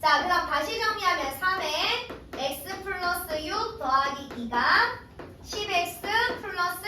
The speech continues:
육입니다. 자, 그러면 삼 어떻게 해야 돼? 바로 뒤에다 분배해야 되지?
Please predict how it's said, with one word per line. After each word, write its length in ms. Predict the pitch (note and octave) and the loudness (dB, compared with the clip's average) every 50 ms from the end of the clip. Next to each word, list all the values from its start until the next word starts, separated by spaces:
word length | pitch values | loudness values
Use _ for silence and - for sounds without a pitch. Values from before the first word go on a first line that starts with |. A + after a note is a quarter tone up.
| G#4+ - B3+ | -4 -4 -6
육입니다. 800 | B3+ B3+ A#3+ E4+ F4 D#4+ D4 A#3+ A3+ A#3+ A#3+ A3+ A3+ A3 - - - - - - - | -6 -6 -6 -6 -6 -6 -8 -4 -2 0 0 0 -2 -2 -6 -10 -16 -20 -20 -2 4
자, 220 | D#4+ D#4 D4+ D4 | 6 6 6 6
그러면 460 | F4 F#4 F#4+ F#4 F#4 D#4+ C#4+ C4 B3 | 4 4 2 2 2 2 -2 -4 -4
삼 200 | - G#4+ - - | 0 2 4 4
어떻게 340 | F#4+ E4+ - - G4+ G4+ G4+ G4+ | 4 2 2 0 -2 -4 -2 4
해야 240 | F#4+ F#4 F#4 F4 F4 | 6 8 8 8 6
돼? 360 | E4+ E4+ E4+ F4 - - - | 4 0 0 -2 -4 -6 -4
바로 300 | - C4+ C4+ D4 E4 E4+ | 2 4 4 4 4 2
뒤에다 380 | E4+ E4+ E4 D#4+ E4 D#4 D#4 - | 0 0 0 2 2 2 2 2
분배해야 600 | - C4 B3+ C4 - D4+ D#4+ E4 E4+ E4 D#4+ D#4+ | -2 -6 -12 -10 -2 0 0 2 4 4 4 4
되지? 600 | D#4+ E4 E4 E4 C#4+ C#4 C#4+ E4+ G4 A4+ A#4 - | 2 -2 -4 -4 -4 -2 0 0 0 0 -2 -4